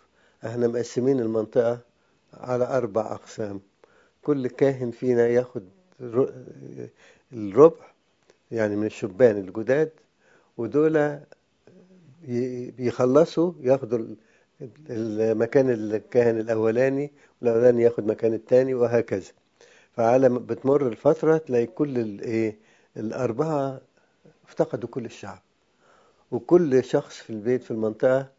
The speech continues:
شاف أربعة ضربوا له تليفونات. إيه رأيكم؟ وبالاسم والمكالمة ما فيهاش حواديت. لا، لا، كم واحد مات ولا أخبار في كورونا ولا مش،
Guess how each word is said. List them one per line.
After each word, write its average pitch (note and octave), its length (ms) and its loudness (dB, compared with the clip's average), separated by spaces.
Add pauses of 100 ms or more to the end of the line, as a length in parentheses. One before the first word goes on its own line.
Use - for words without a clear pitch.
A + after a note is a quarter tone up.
(440)
شاف B2+ 240 0 (160)
أربعة C#3 640 0
ضربوا A#2 300 -6
له G#2+ 60 -8
تليفونات. G#2+ 500 -8 (300)
إيه C#3 80 -4
رأيكم؟ G#2 440 -8 (1400)
وبالاسم B2+ 540 0 (760)
والمكالمة E3 600 2
ما D3+ 120 4
فيهاش E3 360 -2
حواديت. B2 720 2 (840)
لا، C#3+ 200 8
لا، C3+ 160 8
كم C3+ 260 4
واحد C3+ 340 2
مات C3+ 380 2
ولا A2+ 360 0
أخبار A2+ 280 -8
في A#2 160 -6
كورونا C3 520 2
ولا G#2+ 180 2
مش، - 120 -16